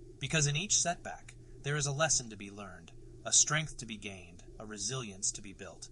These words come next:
And it's this resilience that will guide us, support us, and propel us forward in our entrepreneurial journey. We've been on quite a journey today, haven't we?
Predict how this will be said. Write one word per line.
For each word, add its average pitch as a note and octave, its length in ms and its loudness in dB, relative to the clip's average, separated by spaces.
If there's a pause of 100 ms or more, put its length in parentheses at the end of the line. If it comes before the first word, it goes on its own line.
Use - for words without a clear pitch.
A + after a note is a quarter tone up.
(260)
And B2+ 120 0
it's C3 160 6
this D3 240 2
resilience A2+ 540 -2
that G#2+ 140 -10
will G#2 300 -8
guide G2+ 300 -2
us, - 320 -2 (180)
support G#2+ 420 -6
us, - 260 -8 (220)
and B2+ 140 -4
propel C3+ 400 0
us C3 140 2
forward F#2 440 -8
in G#2+ 60 -14
our G2 180 -10
entrepreneurial G2 800 -10
journey. - 400 -8 (960)
We've D#3 140 2
been C3 140 -2
on G#2 120 -6
quite G#2 260 -4
a G#2+ 60 -6
journey G2 300 -8
today, F#2 360 -12 (220)
haven't C3+ 260 -4
we? C#3 160 -2